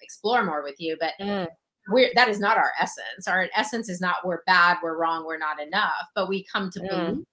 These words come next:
Speaker 1: those things. And oftentimes
Speaker 2: Yeah.
Speaker 1: we're getting those messages either directly or indirectly from our parents, our caregivers, you know?
Speaker 2: Mm-hmm, mm-hmm.
Speaker 1: And I, and I see that if the parent was parented the same way and they were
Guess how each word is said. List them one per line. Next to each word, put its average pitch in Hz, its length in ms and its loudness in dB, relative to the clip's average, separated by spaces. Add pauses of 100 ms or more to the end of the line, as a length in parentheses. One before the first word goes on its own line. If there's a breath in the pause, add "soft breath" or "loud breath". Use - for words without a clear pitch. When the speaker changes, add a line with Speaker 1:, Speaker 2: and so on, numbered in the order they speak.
(220)
Speaker 1:
those - 120 -10
things. 170 460 -4 (240 soft breath)
And 190 140 0
oftentimes 208 760 2
Speaker 2:
Yeah. - 60 -20 (360)
Speaker 1:
we're 214 140 0
getting 226 300 0
those 196 240 -2
messages 190 680 -4
either 262 340 -4
directly 202 880 -2 (260)
or 214 180 2
indirectly 180 1000 0
from 185 200 -2
our 196 320 4
parents, 247 500 -4
our 175 160 -4
caregivers, 190 800 -6
you 202 300 -2
know? 220 180 2
Speaker 2:
Mm-hmm, - 220 -12 (220)
mm-hmm. 208 140 -4 (580)
Speaker 1:
And 226 120 0
I, 220 260 2
and 233 140 2
I 220 100 0 (140)
see 262 160 -4
that 208 240 2
if 202 160 -4
the 196 80 -4
parent 208 580 0
was 190 320 0 (100)
parented 190 380 2
the 175 80 -4
same 175 320 0
way 170 600 0
and 147 140 -6
they 170 140 -2
were 180 180 -2